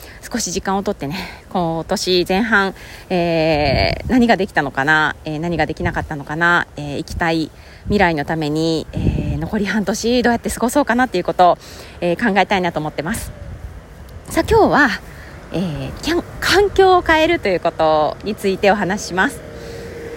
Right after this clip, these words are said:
えー、環境を変えるっていう風に聞くと、私がもし聞いたらね、すぐに引っ越しっていう風に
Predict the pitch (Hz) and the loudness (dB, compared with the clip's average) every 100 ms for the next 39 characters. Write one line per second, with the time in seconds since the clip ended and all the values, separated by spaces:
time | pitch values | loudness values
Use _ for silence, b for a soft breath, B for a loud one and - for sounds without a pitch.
0 | - - - - 180 180 170 165 - - | -14 -14 -14 -12 -10 -10 -10 -10 -10 -12
1 | - - - - - - 415 427 440 427 | -12 -12 -12 -12 -10 0 0 4 6 8
2 | 427 - 359 359 370 - 175 214 220 170 | 6 4 4 4 4 0 -2 0 -2 -4
3 | 147 - 175 202 185 151 - - 269 254 | -6 -6 -2 2 4 2 -2 -4 0 2
4 | 247 220 247 - - 185 180 139 156 B | 4 2 -2 -8 -8 -4 -2 -4 -8 B
5 | B B - 247 165 - 208 277 - 302 | B B -8 -4 -4 -4 -6 -4 -2 -2
6 | - 151 147 - 170 156 | -2 -2 -2 -4 -4 -4